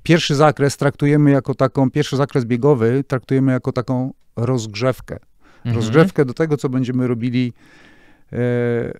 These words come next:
Speaker 1: w
Speaker 2: Czyli ten trening mu-, tak już będzie zróżnicowany, tak?
Speaker 1: Tak, już będzie zróżnicowany z akcentami na siłę, szybkość, no wytrzymałość mniej, e,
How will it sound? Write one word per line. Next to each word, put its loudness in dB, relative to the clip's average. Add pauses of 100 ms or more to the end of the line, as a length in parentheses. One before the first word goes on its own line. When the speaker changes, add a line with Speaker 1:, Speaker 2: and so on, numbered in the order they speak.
(260)
Speaker 1:
w -8
Speaker 2:
Czyli 4
ten 4
trening 2
mu-, 2
tak -2
już 2
będzie 2
zróżnicowany, 2
tak? 2
Speaker 1:
Tak, 2
już -4
będzie 0
zróżnicowany 0
z 0
akcentami 4
na 2 (200)
siłę, 2
szybkość, -2 (400)
no -2
wytrzymałość 4
mniej, 6 (440)
e, -4